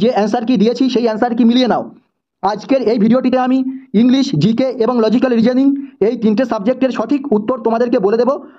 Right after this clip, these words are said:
তোমরা ভিডিওটি শেষ পর্যন্ত দেখতে থাকো। তো দেখো, একদম প্রথমে আমি English থেকে যে সমস্ত question এসেছিল, সেই সমস্ত কোশ্চেনের সঠিক উত্তর আলোচনা করে দেবো। তো ইংলিশের question শুরু হয়েছে একষট্টির দাগ থেকে। তো দেখো, একষট্টির দাগে চলে এসেছি। আমি তোমাদেরকে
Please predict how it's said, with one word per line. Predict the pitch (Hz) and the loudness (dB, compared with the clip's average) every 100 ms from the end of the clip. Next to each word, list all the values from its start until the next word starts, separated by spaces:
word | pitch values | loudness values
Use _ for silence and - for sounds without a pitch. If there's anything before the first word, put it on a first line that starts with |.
| _ 226 | _ -2
তোমরা | 247 190 | 0 2
ভিডিওটি | 202 247 247 | 2 0 0
শেষ | 226 240 | -2 -2
পর্যন্ত | 240 254 233 | -2 0 0
দেখতে | 254 220 | -2 -2
থাকো। | 165 127 - - _ | -2 -4 -6 -20 _
তো | 202 233 | -2 -2
দেখো, | 285 214 | -2 -2
একদম | 190 254 | -2 -2
প্রথমে | 226 247 262 | 0 0 0
আমি | 269 262 208 | -2 0 2
English | 247 277 | 2 0
থেকে | 262 196 | -2 0
যে | 226 | 0
সমস্ত | 247 254 254 | 0 0 -2
question | 214 214 233 226 | -2 -2 -2 -2
এসেছিল, | 240 254 277 277 - _ _ - | 0 0 0 -2 -14 _ _ -4
সেই | 220 254 | -2 -2
সমস্ত | 247 254 226 | -2 -2 -2
কোশ্চেনের | 214 247 233 | -4 -4 -4
সঠিক | 214 277 - 214 | -2 -2 0 0
উত্তর | 233 269 277 - _ - 185 | 0 -4 -6 -20 _ -6 -4
আলোচনা | 233 254 233 | 0 0 0
করে | 214 | 0
দেবো। | 143 123 - - - | -2 -6 -12 -8 -4
তো | 214 220 | -2 2
ইংলিশের | 247 269 262 214 | 2 2 0 -2
question | 226 269 254 | 0 -2 0
শুরু | 220 254 | 0 0
হয়েছে | 247 262 - | 0 0 -2
একষট্টির | 226 262 262 247 202 | -4 -4 0 0 -2
দাগ | 220 | -2
থেকে। | 190 123 - - _ _ _ _ | -4 -4 -8 -14 _ _ _ _
তো | 202 | -2
দেখো, | 240 285 285 - _ _ - | 0 -4 -6 -18 _ _ -6
একষট্টির | 208 247 240 247 | -2 -2 0 0
দাগে | 254 233 | 0 0
চলে | 240 240 | 0 0
এসেছি। | 262 339 320 - _ _ - | 0 0 -4 -14 _ _ -4
আমি | - 240 | -2 0
তোমাদেরকে | 247 254 | -2 0